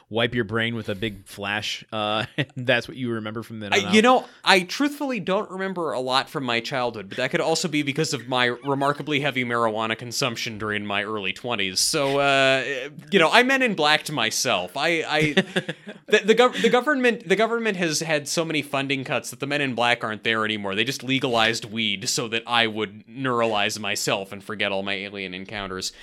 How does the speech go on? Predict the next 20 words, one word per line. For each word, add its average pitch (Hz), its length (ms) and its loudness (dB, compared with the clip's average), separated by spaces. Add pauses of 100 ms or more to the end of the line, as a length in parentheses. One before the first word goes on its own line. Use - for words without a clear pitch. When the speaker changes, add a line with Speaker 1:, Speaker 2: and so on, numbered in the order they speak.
(320)
Speaker 2:
Uh, 160 160 0
Speaker 1:
We 156 100 2
Speaker 2:
have 180 120 6
Speaker 1:
are 117 180 0
Speaker 2:
you 117 60 -2
Speaker 1:
the 117 100 -10
Men 117 180 -4
in 113 140 -6
Green. 98 360 -8 (340)
Speaker 2:
The, 156 100 4
ayo. 143 640 4 (300)
Uh, 165 220 0
have 170 240 -2
you 190 120 -2
seen, 202 580 -2
uh, 208 540 -2
a - 60 -2
U 214 160 -2
F 214 120 -6
O? 247 260 -2